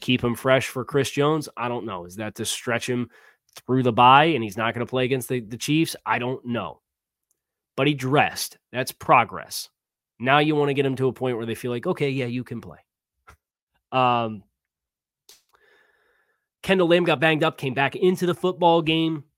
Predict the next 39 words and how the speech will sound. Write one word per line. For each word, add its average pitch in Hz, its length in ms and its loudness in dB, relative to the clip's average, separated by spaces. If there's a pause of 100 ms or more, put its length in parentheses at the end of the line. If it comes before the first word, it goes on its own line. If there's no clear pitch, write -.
(180)
So 185 320 -6
here, 196 400 2
here's 185 200 -6
what 196 100 -4
I 185 60 0
say 165 180 -4
about 139 200 -4
this. - 180 -14
You, 143 360 -10 (300)
you 165 720 -2
really 180 540 2
now, 139 560 2 (960)
you 170 100 -4
don't 202 120 6
wanna 190 100 2
say 180 160 -2
you 160 100 -4
s-, - 200 -8
have 156 200 -2
to 147 80 -8
survive 120 480 -4
against 135 300 -6
the 147 80 -10
Chiefs, - 520 -8 (260)
but 127 360 -4
y-, 139 100 -20
you 143 360 -6
gotta 160 260 0
try 151 320 4
to 143 80 0
find 147 320 0
a 135 60 0
way 139 100 0
to 120 80 -4
push 156 320 -6
the 143 100 -10
right 131 220 -2
buttons 135 420 -8
and 117 300 -10